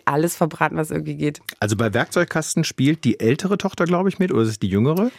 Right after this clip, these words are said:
Speaker 1: Die
Speaker 2: Ähm,
Speaker 1: ältere.
Speaker 2: die ihn aber schreiend ähnlich sieht, oder hat die Maske da so irgendwie mitgeholfen? Ist ja
Speaker 1: Nee,
Speaker 2: unglaublich.
Speaker 1: die jüngere ist das. Ähm, nee, die sieht mir super ähnlich, aber
Speaker 2: Ja.
Speaker 1: die ältere sieht mir auch ähnlich.
Speaker 2: Auch beide noch mit derselben Frisur oder mit der gleichen Frisur?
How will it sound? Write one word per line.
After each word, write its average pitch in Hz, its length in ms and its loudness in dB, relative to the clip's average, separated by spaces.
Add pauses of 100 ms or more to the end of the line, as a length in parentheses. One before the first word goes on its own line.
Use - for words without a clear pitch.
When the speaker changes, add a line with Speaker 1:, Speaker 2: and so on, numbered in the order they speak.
(140)
Speaker 1:
Die 277 60 6
Speaker 2:
Ähm, 175 100 8
Speaker 1:
ältere. 180 320 2
Speaker 2:
die 120 140 2
ihn 120 220 4
aber 101 260 0
schreiend 151 640 2
ähnlich 156 360 2
sieht, 87 240 -2
oder 107 200 0
hat 107 100 -2
die 117 80 2
Maske 101 320 0
da 80 160 -6
so 85 160 -2
irgendwie 85 220 -4
mitgeholfen? 76 640 -6
Ist - 120 -14
ja - 60 -8
Speaker 1:
Nee, 85 40 -8
Speaker 2:
unglaublich. 247 280 6
Speaker 1:
die 233 140 8
jüngere 240 360 8
ist 156 200 0
das. 165 180 2
Ähm, 175 380 4
nee, 196 440 6
die 202 120 2
sieht 226 180 -4
mir 220 140 4
super 233 240 4
ähnlich, 156 480 -2
aber 110 80 4
Speaker 2:
Ja. 98 100 4
Speaker 1:
die 131 60 4
ältere 233 280 4
sieht 233 140 0
mir 196 160 4
auch 226 80 2
ähnlich. 165 340 4
Speaker 2:
Auch - 120 0
beide 135 320 2
noch 143 160 0
mit 135 120 0
derselben 120 380 2
Frisur 117 480 0
oder 92 100 0
mit 101 120 2
der 104 80 0
gleichen 107 320 -2
Frisur? 107 440 2